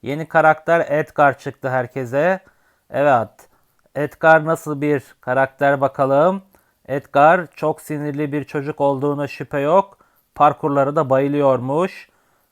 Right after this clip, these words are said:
Suikastçı Edgar, evet, destansı karakter. Şimdi Edgar ile nasıl oynanır, nasıl kupa kasılır ona bakacağız. Evet, Edgar'ın görüyorsunuz değişik bir saç stili var.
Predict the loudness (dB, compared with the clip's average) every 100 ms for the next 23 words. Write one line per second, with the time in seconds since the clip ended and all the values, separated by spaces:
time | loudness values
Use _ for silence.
0 | _ _ -8 -4 2 2 2 -4 -4 -4
1 | -2 0 2 2 -2 -4 -4 -6 -6 -6
2 | -2 -2 -4 -6 -4 -2 -4 -2 0 0
3 | -4 _ _ _ _ _ _ _ -12 -8
4 | -4 -2 -2 -4 -8 -6 -4 -2 -2 -4
5 | -6 -6 -6 -4 -4 -6 -6 -6 -6 -8
6 | -10 -12 -8 -6 -6 -8 -8 -4 -4 -6
7 | _ _ _ _ _ _ -8 -4 -2 -4
8 | -6 -2 0 0 -2 -18 _ _ _ _
9 | _ -10 -4 -4 -6 -12 -12 -6 -4 -4
10 | -4 -2 0 -2 -4 -12 -6 -6 -6 -8
11 | -10 -10 -4 -4 -4 -12 -10 -6 -2 0
12 | 0 -2